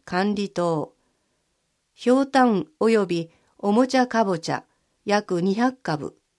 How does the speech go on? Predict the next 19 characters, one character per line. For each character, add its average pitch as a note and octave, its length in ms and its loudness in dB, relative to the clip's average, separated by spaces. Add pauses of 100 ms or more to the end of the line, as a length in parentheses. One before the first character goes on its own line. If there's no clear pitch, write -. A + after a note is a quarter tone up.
(440)
先 A3 280 -2
着 A3 320 -4
順、 E3+ 360 -4 (760)
一 - 320 -2
人 G#3 140 -2
二 C#4 260 -2
株 F3 320 -2
ま D#3+ 200 0
で。 B2+ 200 -10 (960)
種 D#4 260 0
類 A#3 200 0
は D3 140 -2
選 E3+ 260 -2
べ A#3+ 100 0
ま A3+ 160 -2
せ G#3+ 200 -4
ん。 D3+ 100 -8 (1120)
な G3+ 200 0
お、 F3 180 -4